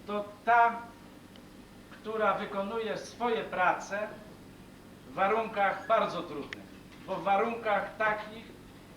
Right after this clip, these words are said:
jakie są na dworze. Jest to trudno pracować, kiedy pada deszcz, śnieg, mróz, lód. Przeciwności losowe, a trzeba wykonywać zadania w uszczuplonym stanie.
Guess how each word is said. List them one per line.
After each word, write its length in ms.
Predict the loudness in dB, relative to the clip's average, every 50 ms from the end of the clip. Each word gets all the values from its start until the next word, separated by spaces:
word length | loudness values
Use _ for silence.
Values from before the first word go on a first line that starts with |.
| -20 -20 -20 -20 -20 -20 -18 -12
jakie 360 | -2 0 2 2 2 0 -4 -6
są 420 | -2 2 4 4 4 4 0 -4 -8 -12 -18 -20 -18 -16 -14 -14 -14 -14 -14 -16 -18 -18 -18 -18 -18 -18 -18 -18 -20 -20 -20 -20 -20 -20 -20 -20 -20 -20 -20 -14 -6
na 140 | -2 -2 -2
dworze. 320 | 0 2 0 0 0 -2 -6 -12 -18 -18 -20 -20 -20 -20 -20 -20 -20 -20 -20 -20 -20 -20 -20 -20 -20 -20 -20 -20 -20 -20 -20 -20 -20 -20 -18 -12 -6
Jest 220 | -4 -4 -4 -4
to 80 | -6 -8
trudno 400 | -6 -4 -4 -4 -4 -2 -4 -2
pracować, 520 | 0 0 0 2 2 0 2 2 2 2 0 -4
kiedy 160 | -6 -6 -6
pada 560 | -2 2 2 2 2 2 -2 -2 -2 -2 -2
deszcz, 480 | 0 0 0 0 0 -2 -10 -12 -16 -18 -18 -18 -18
śnieg, 440 | -16 -14 -10 -6 -4 -4 -4 -4 -6 -10 -10
mróz, 460 | -8 -4 -2 -2 -4 -4 -8 -12 -12
lód. 380 | -10 -6 -2 0 0 0 0 -2 -10 -16 -18 -18 -18 -18 -18 -18 -18 -20 -20 -20 -20 -20 -20 -20 -20 -20 -20 -20 -20 -16
Przeciwności 680 | -6 -4 -4 -2 -2 -4 -2 0 0 0 0 -2 -6 -4
losowe, 400 | -2 -2 -2 -2 -4 -2 0 0
a 80 | -2 0
trzeba 260 | -2 -4 -2 -2 -2
wykonywać 540 | -2 -4 -6 -6 -6 -4 -4 -4 -4 -4 -2
zadania 480 | -4 -2 0 0 0 0 0 -4 -6 -10 -10 -8
w 40 |
uszczuplonym 640 | -8 -8 -8 -8 -8 -8 0 2 4 4 4 2 -2
stanie. 380 | -6 -6 -2 -2 0 0 -2